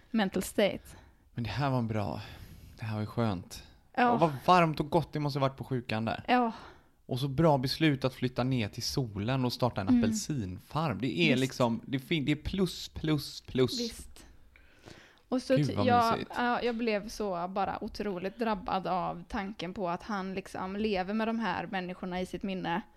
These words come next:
Speaker 2: Mm.
Speaker 1: resten av sitt liv. Och sen när han är nära på att dö, bara, "Jag måste vara med min Aslak."
Speaker 2: Mm.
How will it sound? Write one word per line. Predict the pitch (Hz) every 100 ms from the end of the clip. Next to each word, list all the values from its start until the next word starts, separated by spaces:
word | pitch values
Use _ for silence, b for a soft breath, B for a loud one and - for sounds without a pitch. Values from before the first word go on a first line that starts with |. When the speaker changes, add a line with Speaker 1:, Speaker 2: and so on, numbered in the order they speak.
| b b b
Speaker 2:
Mm. | 123
Speaker 1:
resten | 226 214 226 202
av |
sitt | 208 208
liv. | 185 170 190
Och | 214
sen | - 196
när | 185
han | 190 196
är | 208
nära | 208 185
på | 190 190
att | 196
dö, | 185 180
bara, | 180 165 -
"Jag | 202 247
måste | 247 - 202
vara | 196 175
med | 170 180
min | 180
Aslak." | - - - 165 - - - - _ -
Speaker 2:
Mm. | 117 107